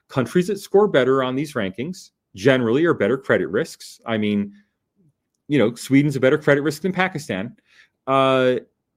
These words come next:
and because there is a correlation out there in the world between these rankings and credit risk, India will end up with a lower sovereign ranking. Um, investors might be put off investing in India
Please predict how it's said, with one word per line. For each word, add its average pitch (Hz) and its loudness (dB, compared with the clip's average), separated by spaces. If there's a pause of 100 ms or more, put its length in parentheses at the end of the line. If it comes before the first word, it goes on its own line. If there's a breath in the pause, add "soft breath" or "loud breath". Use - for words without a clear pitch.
(100)
and 143 4
because 214 2
there 185 6
is 156 6
a 143 0
correlation 117 0
out 104 -4
there 98 0
in 95 -2
the 90 -2
world 92 0
between 117 -6
these 98 -6
rankings 101 -6
and 95 -10
credit 120 0
risk, 202 -4
India 120 0
will 147 -2
end 107 -4
up 107 -4
with 110 -6
a 104 -6
lower 90 -2
sovereign 87 -8
ranking. 143 -6 (680 soft breath)
Um, 110 0 (100)
investors 123 0
might 147 0
be 165 -2
put 208 0
off 269 -2
investing 101 -6
in 87 -6
India 82 -6